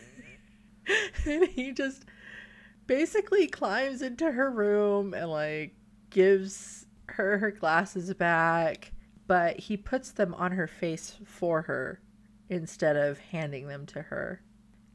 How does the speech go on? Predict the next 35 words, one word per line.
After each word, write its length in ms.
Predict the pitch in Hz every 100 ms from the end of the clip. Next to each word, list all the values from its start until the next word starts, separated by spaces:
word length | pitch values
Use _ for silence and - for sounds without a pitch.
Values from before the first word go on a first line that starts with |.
| -
And 300 | 185 180 180
they 260 | 196 190
start 680 | 190 - - 247 240 226 -
with 360 | 190 185 - -
this 360 | 185 175 - -
kind 340 | - 285 359
of, 180 | 392 339 - - - - -
I 60 | 233
guess, 220 | 339 330
like, 140 | 320 226
a 100 | 175
witty 440 | 165 208 - 226
repartee 920 | 202 196 196 190 - 190 185 185 185
sort 300 | 190 - 175
of 260 | 185 180 -
conversation. 1080 | - 185 180 - 175 180 - 180 175 185 202 - - - - - - - -
You 100 | 196
know, 360 | 175 170 170 180
she's 240 | - 202
very 200 | 202 190
much 300 | 180 185 -
like, 320 | 170 165 - - - - - - -
"Be 100 | 233
gone 300 | 233 208 196
with 200 | 190 -
you." 320 | 175 160 165 -
And 100 | 185
he's 240 | 190 185
like, 240 | 165 156 -
"You 240 | - 151 185
think 240 | - 110
I'm 160 | - 131
hot, 360 | - 180 - -
don't 220 | 143 170
you?" 300 | - - 196